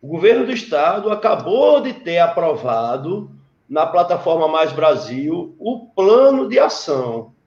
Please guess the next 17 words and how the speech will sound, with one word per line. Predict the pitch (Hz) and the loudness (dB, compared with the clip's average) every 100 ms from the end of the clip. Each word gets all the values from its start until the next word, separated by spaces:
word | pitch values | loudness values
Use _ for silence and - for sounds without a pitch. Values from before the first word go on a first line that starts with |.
| _ | _
E | 147 | -2
aí, | 165 156 233 226 | 0 0 -2 -2
depois | 185 208 - 269 240 | 0 0 0 4 4
que | - | 2
o | 240 | -4
plano | - 185 190 | -2 -2 -2
de | 175 | 0
ação | 175 - - 139 | 0 0 -4 -2
é | 139 | 0
aprovado, | 175 180 175 123 120 131 175 - 107 _ _ _ _ _ | 0 0 -2 -2 -2 0 0 -4 -14 _ _ _ _ _
existe | 120 208 - | -10 -8 -2
um | 214 | -2
prazo | - 190 202 202 | 2 2 2 2
de | 202 | 0
até | 190 - 190 247 254 226 | 0 2 2 4 2 2
dez | 220 226 208 139 | 2 2 0 -4
dias | 139 220 226 180 135 113 - - | -10 -10 -6 -6 -6 -8 -16 -20